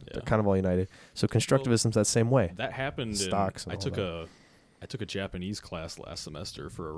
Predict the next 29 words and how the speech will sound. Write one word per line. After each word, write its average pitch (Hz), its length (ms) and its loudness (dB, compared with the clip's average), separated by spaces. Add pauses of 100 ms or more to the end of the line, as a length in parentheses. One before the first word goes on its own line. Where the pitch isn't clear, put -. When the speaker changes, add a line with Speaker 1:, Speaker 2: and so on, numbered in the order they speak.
Speaker 1:
Very - 120 4
Speaker 2:
writing - 100 -4
Speaker 1:
cool. - 100 -4
Speaker 2:
intensive, 82 580 -10
as 85 320 -10
odd 90 220 -4
as 87 220 -10
those 85 260 -12
things 87 240 -12
go 90 120 -8
together. 92 400 -6 (200)
Speaker 1:
Huh. 165 160 2 (280)
Speaker 2:
Um, 101 520 0
and 107 120 -6
that 139 100 -4
sort 147 160 -4
of 123 80 -4
same 120 200 -6
thing 120 160 -6
happened 117 320 -6
over 101 200 -6
there. 101 420 -4
Like, 98 180 -6 (840)
the 101 100 -8
history 131 260 -6
of 98 60 -8
Japan 107 320 -6
is 90 100 -8
so, 113 760 -2